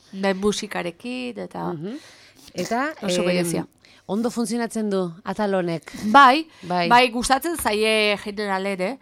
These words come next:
Speaker 2: Mhm.
Speaker 1: Ze ni beti esaten dut, <clears throat> lehenengo zuek irakurri, edo umeak, eta gero jarri.
Speaker 2: Ados.
Speaker 1: Ze azkenen, ba, musika dauka, hotsak ditu,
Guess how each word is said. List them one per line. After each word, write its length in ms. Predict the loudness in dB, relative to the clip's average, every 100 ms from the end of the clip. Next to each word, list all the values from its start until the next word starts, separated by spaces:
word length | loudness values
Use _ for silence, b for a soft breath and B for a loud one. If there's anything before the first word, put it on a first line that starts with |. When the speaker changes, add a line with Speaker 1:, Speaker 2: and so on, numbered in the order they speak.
| -8
Speaker 2:
Mhm. 300 | -6 -6 -6 0
Speaker 1:
Ze 140 | 0
ni 140 | 0
beti 240 | 0 0 -2
esaten 280 | -8 -10 -6
dut, 240 | -6 -6 _ -10
<clears throat> 680 | -8 -8 -14 -18 -16 -10
lehenengo 460 | -4 0 0 0 -2
zuek 240 | -2 -6
irakurri, 500 | -2 -4 -4 -6 -6 -6 _ _ _ _
edo 220 | -4 -2 -2
umeak, 440 | -2 -4 -4 -4
eta 200 | -4 -4
gero 340 | -4 -2 -4 -4
jarri. 480 | -4 -2 -2 -8 -18 _ -12
Speaker 2:
Ados. 400 | -8 -8 -10 -4
Speaker 1:
Ze 80 | -4
azkenen, 380 | -2 -4 -6 -2
ba, 100 | -2
musika 440 | -2 -8 -6 -6
dauka, 720 | -4 -6 -2 2 4 4 2 -2 _ -16
hotsak 360 | -12 -6 -8 -6
ditu, 640 | -12 -6 -4 0 0 0